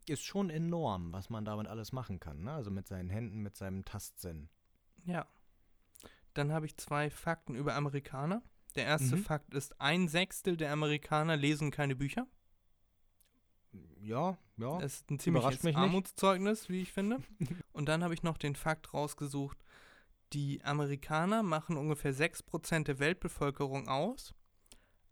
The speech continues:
Speaker 2: aber verbrauchen sechzig Prozent der
Speaker 1: Ja.
Speaker 2: Ressourcen.
Speaker 1: Ja,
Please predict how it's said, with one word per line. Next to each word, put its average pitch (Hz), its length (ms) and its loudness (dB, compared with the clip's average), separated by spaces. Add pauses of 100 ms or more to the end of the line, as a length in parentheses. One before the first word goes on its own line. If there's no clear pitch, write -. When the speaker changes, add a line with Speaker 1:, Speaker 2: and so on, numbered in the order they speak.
Speaker 2:
aber 160 360 2
verbrauchen 156 680 0
sechzig 165 500 -2
Prozent 147 440 -2
der 147 80 2
Speaker 1:
Ja. 139 60 -4
Speaker 2:
Ressourcen. 127 540 -4 (1200)
Speaker 1:
Ja, 127 140 -8